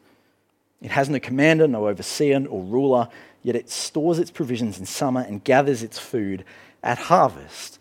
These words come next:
The teacher in the book of Proverbs, he wants the sluggard to look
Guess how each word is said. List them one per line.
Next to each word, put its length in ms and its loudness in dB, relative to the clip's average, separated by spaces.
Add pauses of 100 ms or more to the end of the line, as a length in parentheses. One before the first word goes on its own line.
(200)
The 80 -6
teacher 540 4
in 180 0
the 60 -2
book 140 -2
of 80 -4
Proverbs, 440 6
he 100 -8
wants 240 2
the 100 -8
sluggard 440 4
to 80 -6
look 300 8